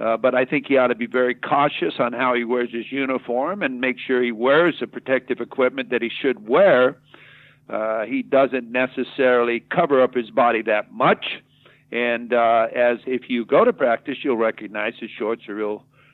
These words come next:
short. He doesn't have any knee type of protection whatsoever. Not that you can in shorts,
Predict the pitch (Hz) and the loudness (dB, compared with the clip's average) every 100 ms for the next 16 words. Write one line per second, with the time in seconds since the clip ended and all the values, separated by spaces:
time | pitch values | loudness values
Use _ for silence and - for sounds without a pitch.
0 | _ - 117 113 123 113 113 113 110 113 | _ -4 0 0 0 -2 -4 -2 -2 -2
1 | 110 110 120 120 123 113 - 104 110 - | -6 -6 -6 -4 -2 -2 -4 -14 -6 -2
2 | 123 - 110 110 107 - 104 151 131 120 | -2 -4 -4 -4 -4 -4 4 4 4 0
3 | 117 113 113 - 98 - 185 208 151 113 | 0 0 -6 -10 -16 -4 -2 0 -2 -4
4 | 95 - 117 120 131 | -8 -2 0 0 -2